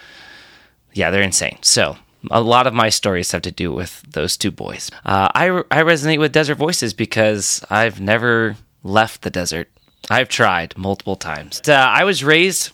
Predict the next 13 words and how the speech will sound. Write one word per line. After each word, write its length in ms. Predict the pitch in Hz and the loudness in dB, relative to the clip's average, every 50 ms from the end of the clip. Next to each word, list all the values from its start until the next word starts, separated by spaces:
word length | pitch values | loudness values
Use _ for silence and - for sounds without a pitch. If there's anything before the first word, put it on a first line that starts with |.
| _ _ | _ _
in 200 | - - 127 127 | 0 2 2 4
a 120 | 123 123 110 | 2 2 0
very 840 | 92 92 92 104 131 139 156 165 165 156 135 127 120 117 110 104 - - - - - - | -2 -2 0 0 2 2 2 2 2 2 2 2 2 2 0 0 -4 -12 -20 -18 -8 -4
strict 600 | - - - - - - 113 120 147 170 - - | -2 0 0 0 0 0 2 2 2 2 0 -4
home, 540 | - - 156 160 165 185 208 220 220 214 - _ _ _ _ _ _ _ _ | -2 2 2 4 4 2 0 -2 -4 -6 -8 _ _ _ _ _ _ _ _
very 280 | - 110 151 202 226 226 | -4 0 2 2 2 2
loving, 460 | 170 143 139 143 160 190 208 202 160 | 2 4 4 4 4 2 0 0 2
but 120 | 131 120 101 | 0 2 2
very 260 | 123 165 180 175 135 | 4 2 4 2 2
strict. 720 | - - - - 123 117 123 143 - - - - - - - - - - - - - - _ - | 0 0 -2 -2 0 0 0 0 -2 -4 -6 -4 -4 -6 -8 -16 -20 -20 -20 -20 -20 -20 _ -4
Uh, 220 | 98 101 101 101 98 | 0 0 2 0 0
high 340 | - - - 131 135 151 160 | -2 -2 0 0 0 0 0
patriarchy. 880 | - 135 131 117 - - 117 110 107 101 - - 117 120 127 127 135 | 0 0 -2 0 0 2 2 2 2 2 0 -2 0 0 0 -2 -6